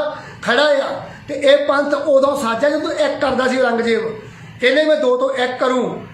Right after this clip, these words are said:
ਤੇ ਉਦੋਂ ਤੀਜਾ ਕਰਕੇ ਦਿਖਾਇਆ। ਤੇ ਇਹ ਭਾਵੇਂ ਦੁਨੀਆ ਦੀਆਂ ਕੋਈ ਤਾਕਤ ਆ ਜਾਣ, ਹਾਂ ਚਿਹਰੇ ਨੰਗੇ ਹੋ ਜਾਂਦੇ ਲੋਕਾਂ ਦੇ ਬੜੀ ਛੇਤੀ ਨੰਗੇ ਹੋ ਵੀ ਰਹੇ ਆ, ਪਰ ਇਹ ਕੌਮ ਨਾ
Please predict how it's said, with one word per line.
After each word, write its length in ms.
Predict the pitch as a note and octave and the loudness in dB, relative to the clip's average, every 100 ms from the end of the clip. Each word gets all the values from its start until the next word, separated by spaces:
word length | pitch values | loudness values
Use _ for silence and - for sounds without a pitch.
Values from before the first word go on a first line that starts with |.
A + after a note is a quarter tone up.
| - | -16
ਤੇ 40 | - | -2
ਉਦੋਂ 320 | - C#4 D4 | 2 4 2
ਤੀਜਾ 340 | D4+ C4+ A#3 D4 | 0 0 2 2
ਕਰਕੇ 380 | D4 C4+ C4+ C4+ | 2 -2 0 0
ਦਿਖਾਇਆ। 720 | - A3+ B3+ B3+ G#3 G3 - - | 0 0 2 0 0 -6 -10 -14
ਤੇ 60 | - | -4
ਇਹ 300 | C#4+ D4+ D4+ | 4 6 6
ਭਾਵੇਂ 220 | D4+ C4+ | 2 0
ਦੁਨੀਆ 280 | C#4+ C4+ C#4+ | 0 0 2
ਦੀਆਂ 160 | D4 D4 | 2 0
ਕੋਈ 320 | - D4+ E4 | 2 2 2
ਤਾਕਤ 380 | D#4 D4 B3+ C#4 | 0 0 0 0
ਆ 160 | B3+ | 0
ਜਾਣ, 240 | B3+ C#4+ A3 - - - - - G3+ | 2 2 0 -6 -12 -16 -18 -6 -2
ਹਾਂ 240 | C4 C#4 | 0 0
ਚਿਹਰੇ 400 | C4 C#4 D4 D#4+ | -2 2 4 4
ਨੰਗੇ 300 | C#4+ C4+ C#4+ | 0 2 4
ਹੋ 160 | A#3+ C4 | 4 2
ਜਾਂਦੇ 160 | C#4 | 2
ਲੋਕਾਂ 280 | D4 C#4 D4+ | 2 2 2
ਦੇ 80 | D4 | 2
ਬੜੀ 240 | B3 C4+ | 2 2
ਛੇਤੀ 480 | A#3 B3 C#4+ D4 - - - | 2 0 2 -2 -4 -12 -2
ਨੰਗੇ 240 | A#3+ C4 | 0 4
ਹੋ 220 | C#4 A#3 C4+ | 4 4 2
ਵੀ 140 | D4 | 2
ਰਹੇ 220 | C4+ B3+ | 2 2
ਆ, 100 | B3+ - - - - - | 0 -4 -10 -16 -10 -2
ਪਰ 160 | C4+ C4+ C4+ | 0 2 4
ਇਹ 200 | C#4 C#4+ | 4 4
ਕੌਮ 320 | C#4 C4+ C#4+ | 2 2 2
ਨਾ 200 | C4+ | 2